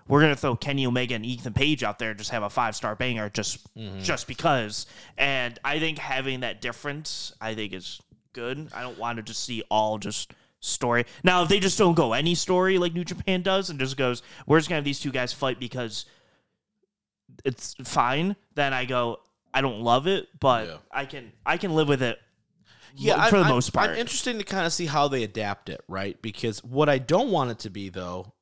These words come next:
Speaker 2: um, a situation of where it's like, "Okay, look, we're just gonna try to put on, you know, like, all these type of dream match scenarios," because I think you're gonna start to lose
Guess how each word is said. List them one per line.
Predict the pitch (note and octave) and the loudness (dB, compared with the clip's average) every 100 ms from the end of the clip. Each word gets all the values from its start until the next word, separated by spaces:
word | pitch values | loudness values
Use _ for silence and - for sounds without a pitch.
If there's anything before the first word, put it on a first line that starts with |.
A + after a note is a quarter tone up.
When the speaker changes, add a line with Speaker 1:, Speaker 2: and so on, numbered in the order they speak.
| - | -10
Speaker 2:
um, | A2 G#2 G2 F#2 F#2 F#2 - _ _ _ _ _ _ _ _ _ _ _ _ _ - | -6 -4 -4 -6 -8 -12 -16 _ _ _ _ _ _ _ _ _ _ _ _ _ -12
a | G2+ G#2 | -6 -4
situation | - C#3 C#3 B2 A#2+ - | -4 -4 -2 -2 -2 -4
of | A#2+ G#2 | -8 -4
where | A2 | -4
it's | G#2 | -4
like, | F#2+ F2+ - | -8 -4 -4
"Okay, | B2+ A#2+ | -2 -4
look, | A2 A2 - | -4 -4 -2
we're | A#2 | -2
just | C3+ C3+ | 0 -2
gonna | - A#2 | -4 -8
try | - A2 G#2 | -4 -4 -4
to | |
put | G2+ - G#2 | -6 -4 -4
on, | G2 F#2+ F#2+ F#2 - _ _ _ _ _ | -4 -6 -6 -8 -14 _ _ _ _ _
you | A2+ | -10
know, | G#2 E2 - | -8 -8 -8
like, | E2 E2 | -10 -6
all | G2 G#2 | -4 -2
these | F#2 F#2 - _ | -4 -10 -14 _
type | - F2 | -10 -10
of | F2 | -12
dream | F#2 G2+ G2 | -14 -12 -10
match | F#2 F#2 - | -10 -10 -10
scenarios," | - F#2 F#2 G#2 B2 C3+ | -10 -10 -12 -8 -6 -6
because | B2+ B2 B2+ | -8 -8 -6
I | C3 | -4
think | D#3 D#3+ | -6 -6
you're | C#3+ | -4
gonna | C3+ B2+ | -4 -4
start | - C3 - | -4 -4 -4
to | A2 | -8
lose | G2+ A#2+ B2+ A#2 G#2+ - | -6 -4 -2 -4 -6 -8